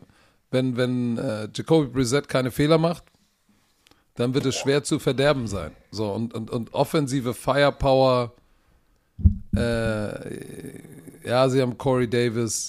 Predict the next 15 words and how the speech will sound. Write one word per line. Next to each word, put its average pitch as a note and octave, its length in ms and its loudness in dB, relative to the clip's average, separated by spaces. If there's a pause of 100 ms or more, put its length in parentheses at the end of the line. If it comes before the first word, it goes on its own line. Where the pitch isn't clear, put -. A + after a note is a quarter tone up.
sie G2+ 180 -4
haben A#2+ 160 -2
Breece A#2 320 -2
Hall, A2 380 2 (180)
Elijah A2+ 480 0
Moore, G#2+ 520 -2 (180)
Braxton A#2 480 -4
Berrios, G2+ 720 0
aber, G2 580 -4 (680)
äh, F#2 280 -8
Garrett B2+ 380 2
Wilson, B2+ 400 2
der A#2 120 2
Rookie A#2+ 280 -4
natürlich, A#2 680 -4